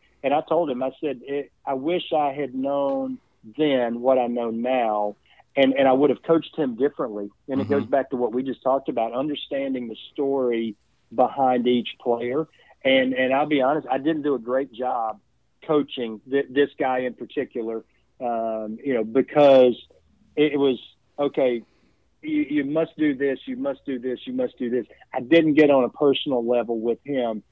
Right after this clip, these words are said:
Speaker 1: to help him be the best that, that he could be. Um, so that, that took a little while. And, um, you know, again, I mentioned being a little bit homesick, uh, you know, when I went to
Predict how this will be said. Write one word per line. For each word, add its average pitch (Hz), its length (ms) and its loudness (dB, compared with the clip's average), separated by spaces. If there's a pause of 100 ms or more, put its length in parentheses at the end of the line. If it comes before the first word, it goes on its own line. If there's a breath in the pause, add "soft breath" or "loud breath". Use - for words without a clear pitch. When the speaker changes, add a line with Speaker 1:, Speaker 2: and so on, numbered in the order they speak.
(220)
Speaker 1:
to 123 100 2
help 131 340 2
him 120 320 -2
be 117 160 0
the 104 100 -6
best 120 360 2 (120)
that, 110 280 -2
that 113 200 -2
he 117 220 -6
could 101 240 -8
be. 101 340 -2 (380 soft breath)
Um, 110 420 0
so 143 120 4
that, 156 240 2
that 185 200 0
took 196 160 -6
a 214 60 -4
little 147 220 -4
while. 117 440 -6
And, 127 400 -6
um, 123 420 -12 (140)
you 143 100 -6
know, 117 60 -4
again, 123 240 0
I 120 80 0
mentioned 131 400 -2
being 131 180 2
a 127 40 0
little 127 160 0
bit 131 160 2
homesick, 131 600 -2 (440 soft breath)
uh, 117 420 0
you 131 80 -2
know, 120 120 0
when 123 120 2
I 120 40 2
went 123 200 0
to 160 60 -10